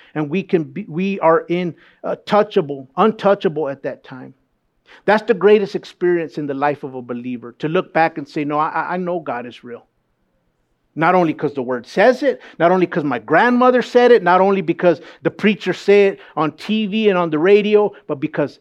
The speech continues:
I have experienced it. Everything I used to try didn't work. But by the power of his Spirit, he has transformed me. Now, he didn't only, he didn't only get me to stop doing the bad things I used to do on the outside, but I think differently.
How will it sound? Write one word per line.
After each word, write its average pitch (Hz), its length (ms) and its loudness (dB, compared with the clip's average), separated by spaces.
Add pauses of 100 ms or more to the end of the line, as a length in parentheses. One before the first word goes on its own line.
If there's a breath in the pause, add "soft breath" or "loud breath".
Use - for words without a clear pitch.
I 139 100 -6
have 131 140 -8
experienced - 800 -14
it. - 180 -20 (1600)
Everything 180 380 0
I 175 80 2
used 185 220 -6
to 151 40 -12
try 180 400 0
didn't 156 340 -4
work. 143 380 -4 (1080)
But 135 80 -12
by 147 180 0
the 123 80 -8
power 165 320 2
of 156 60 -2
his 143 120 -6
Spirit, 170 320 -6
he 160 100 -6
has 135 120 -8
transformed 151 840 -4
me. 123 200 -8 (240 loud breath)
Now, 175 180 4
he 190 160 4
didn't 247 180 6
only, 269 300 4 (140 loud breath)
he 196 120 2
didn't 262 200 2
only 262 220 4
get 226 200 -2
me 247 120 0
to 208 80 -2
stop 220 360 0 (140)
doing 262 420 4
the 185 100 0
bad 226 480 2
things 247 220 0
I 220 80 2
used 214 240 -4
to 208 60 -4
do 180 180 2
on 196 160 2
the 165 160 -2
outside, 214 440 2 (140)
but 151 120 -2
I 131 80 -6 (140)
think 208 280 -6
differently. - 600 -14